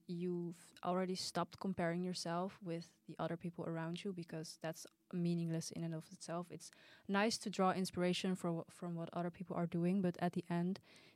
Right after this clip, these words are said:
it's you, you're the, the one going into the grave alone, and you were the one being born alone. By constantly being in that fight with yourself, "Okay, am I choosing, like, the potential that I have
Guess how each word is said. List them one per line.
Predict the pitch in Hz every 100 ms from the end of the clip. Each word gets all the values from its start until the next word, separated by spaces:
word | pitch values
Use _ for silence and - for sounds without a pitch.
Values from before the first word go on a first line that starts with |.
| -
it's | 196 -
you, | 175 180 180 180
you're | 170 175
the, | 170 -
the | 175 175
one | 175 170 170 165 - - -
going | 180 175 175
into | 170 175
the | 170
grave | 170 165 170
alone, | 175 175 175 175
and | 170
you | 165
were | 160 165
the |
one | 170 170 165 - - - _
being | 180 175
born | 170 170 175 175
alone. | 165 165 175 269 - - -
By | 208 190 190 185 185 - _ _ _ _ _ _ _ _ _
constantly | 202 208 220 254 247 220
being | 196 185 185
in | 190
that | 185 175
fight | - 170 180
with | 190 185
yourself, | 180 175 - 175 180 -
"Okay, | 180 170 170 175 - - _ _ _
am | 190
I | 185
choosing, | 180 202 190 185 180 180 175 170 _ _ _ _ _ _ 190
like, | 170 175 - _ _ 190
the | 175
potential | 190 180 196 214 233
that | 208
I | 190
have | 180 175